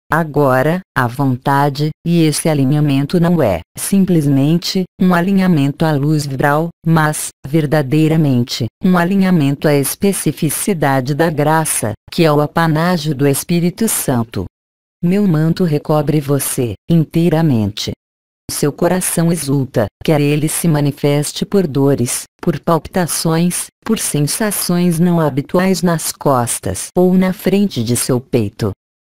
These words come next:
Não fique congelado na necessidade de compreender uma dor por um mecanismo fisiológico, patológico, mas veja, ali, realmente,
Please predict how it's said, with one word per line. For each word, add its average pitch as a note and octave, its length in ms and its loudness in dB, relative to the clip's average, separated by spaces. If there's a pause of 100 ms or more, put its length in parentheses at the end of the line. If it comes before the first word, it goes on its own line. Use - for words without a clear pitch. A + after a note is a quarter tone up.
(180)
Não G3+ 300 4
fique F#3+ 400 -4
congelado D3+ 760 0
na D#3 160 0
necessidade C#3 960 -2
de D3+ 140 -4
compreender D3+ 720 0
uma D3+ 180 2
dor C#3+ 300 0
por D3 200 -2
um C#3+ 60 2
mecanismo C#3+ 800 2
fisiológico, D3 1080 0 (180)
patológico, D3 1000 0 (160)
mas E3 280 2
veja, C3+ 460 0 (160)
ali, D#3 380 0 (180)
realmente, F3+ 920 2